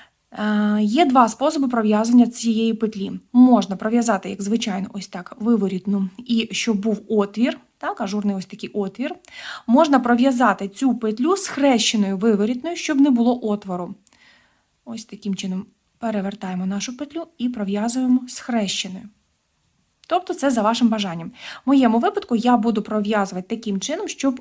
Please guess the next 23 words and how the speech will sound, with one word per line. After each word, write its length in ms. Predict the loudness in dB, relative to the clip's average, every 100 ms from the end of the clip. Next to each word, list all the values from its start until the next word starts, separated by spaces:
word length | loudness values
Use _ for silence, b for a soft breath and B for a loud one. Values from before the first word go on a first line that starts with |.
| -6
був 360 | -2 0 -2 -2
отвір, 380 | 0 0 -4 -8
так? 240 | -8 -6
Щоб 160 | -8 -4
була, 320 | 0 0 -2
ем, 420 | -6 -4 -4 -4 -6 B B -4
моя 500 | 0 2 0 0 0
горловинка 680 | -2 -2 2 2 2 -2
трішечки 500 | -2 -2 -2 -2 -2
з 60 | -2
таким 300 | 0 -2 -2 -4 4
невеличким 640 | 6 8 6 2 0 -6 -4
ажурним 480 | -4 0 4 4 4
елементом. 560 | 2 2 -2 -6 -12 -14 B B B B -6
Виворітна 560 | -2 2 2 0 -6
петля. 320 | -10 -12 -16 -18 _ _ _ _ _ _ _
Так, 280 | -2 -2 -4 0
далі 320 | 4 4 2
наступну 540 | 0 0 -2 2 4
виворітну 480 | 6 6 4 -2 0
знову 260 | 2 2 -2
ж 140 | -14
пров'язую 640 | -6 -2 2 0 0 -6